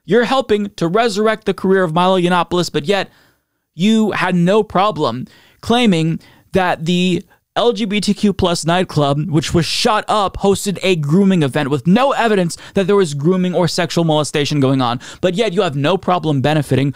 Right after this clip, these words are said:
off of an actual defender of pedophilia if it leads to you getting views and clicks. It's just genuinely despicable. And the reason why I think that so many people, Tim, were frustrated by your tweets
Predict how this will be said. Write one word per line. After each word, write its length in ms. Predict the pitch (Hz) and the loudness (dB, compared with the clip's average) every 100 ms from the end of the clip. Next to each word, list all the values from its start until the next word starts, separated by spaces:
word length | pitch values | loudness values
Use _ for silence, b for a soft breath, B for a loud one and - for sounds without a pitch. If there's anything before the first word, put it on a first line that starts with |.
| B B | B B
off 200 | 160 165 | -2 0
of 100 | 156 | 0
an 140 | 180 - | -2 -4
actual 580 | 190 214 - - 170 160 | -4 -4 -6 -6 0 0
defender 680 | 143 135 175 - 202 185 151 | 0 -2 -2 0 0 2 2
of 180 | 160 165 | 0 -2
pedophilia 640 | - 151 - 160 143 139 B B B | -2 -2 0 2 2 0 B B B
if 140 | 165 165 | -4 -2
it 80 | |
leads 280 | 147 185 170 | 0 -2 -4
to 100 | - | -6
you 100 | 170 | -2
getting 240 | 160 160 147 | 0 0 2
views 220 | 135 123 | 2 2
and 100 | 117 | 0
clicks. 400 | 101 - - - _ _ _ _ b b b b - | -4 -10 -10 -10 _ _ _ _ b b b b -2
It's 180 | 180 | -2
just 240 | - 190 - | 0 -2 -2
genuinely 480 | 151 147 147 143 135 | -2 -2 -2 0 -2
despicable. 720 | 123 - 135 160 170 190 208 B B B - | -2 -2 -2 0 2 0 -2 B B B -2
And 320 | 160 165 147 | 0 0 2
the 80 | 165 | 2
reason 320 | 208 220 175 | 2 0 0
why 200 | 151 151 | 0 0
I 40 | |
think 180 | 135 151 | -2 -2
that 140 | 131 127 | -2 -4
so 200 | - 143 | -2 -2
many 180 | 147 139 | 0 -2
people, 360 | - 147 170 | 0 0 0
Tim, 500 | - 180 185 208 220 _ _ _ _ _ - | 0 0 2 2 0 _ _ _ _ _ -2
were 520 | 151 165 151 143 143 _ _ | 2 4 4 2 -2 _ _
frustrated 720 | - - 160 151 - 180 185 | -8 -2 0 0 0 0 0
by 140 | 151 147 | 0 0
your 240 | 147 127 | 0 -2
tweets 640 | 127 - 151 185 - - | -4 -4 -2 -2 -4 -8